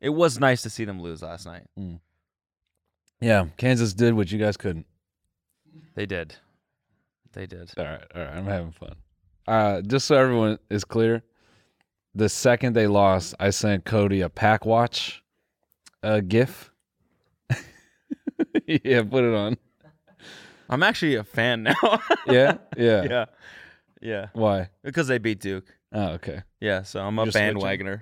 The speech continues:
Speaker 2: Oh, you're just gonna switch?
Speaker 1: <laughs> Yeah.
Speaker 2: Yeah, why not?
Speaker 1: I love Red Bull.
Speaker 2: Yeah,
Speaker 1: I
Speaker 2: who
Speaker 1: love
Speaker 2: cares?
Speaker 1: U N C. <laughs>
Speaker 2: Who cares, dude? I sent Cody a Pack Watch gif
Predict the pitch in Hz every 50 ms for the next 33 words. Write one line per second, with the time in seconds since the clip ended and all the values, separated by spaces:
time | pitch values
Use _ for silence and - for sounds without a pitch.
0 | - 113 120 117 107 104 98 98 107 113 - - - 170 160 139 135 - 131 -
1 | 151 185 151 113 104 104 127 143 147 160 175 151 117 98 120 127 139 139 131 117
2 | 123 127 131 127 127 123 123 120 123 139 120 120 113 117 123 143 160 165 131 117
3 | 110 117 120 139 - - - - 180 - 190 175 175 180 - 165 165 180 170 135
4 | 110 104 101 98 107 117 131 143 143 - - 170 - - _ - - - _ _
5 | _ _ - _ _ _ _ _ - - - - - - - - 104 - 127 117
6 | 107 101 - 110 113 110 104 101 101 85 - 101 107 101 95 - 101 98 95 92
7 | - - - - 98 92 90 - - -